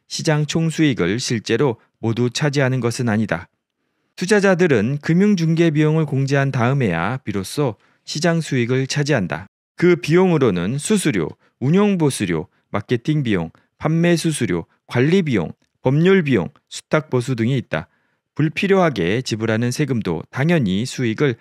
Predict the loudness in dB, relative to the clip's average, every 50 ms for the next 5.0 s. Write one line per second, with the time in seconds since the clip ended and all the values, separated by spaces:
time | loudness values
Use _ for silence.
0 | _ _ _ _ _ -4 -4 0 0 0 0 2 0 0 0 0 -2 -2 -6 -8
1 | -10 _ _ _ _ _ _ _ _ _ _ -10 -10 -8 -6 -6 -6 -6 -2 -2
2 | 0 0 0 -2 -8 _ _ _ _ _ _ _ _ _ _ 0 0 2 2 2
3 | 2 2 2 0 2 4 2 2 2 2 2 2 2 0 0 0 2 2 2 4
4 | 2 0 0 0 -2 -2 0 2 2 2 2 2 0 -2 -2 -2 -2 -2 -4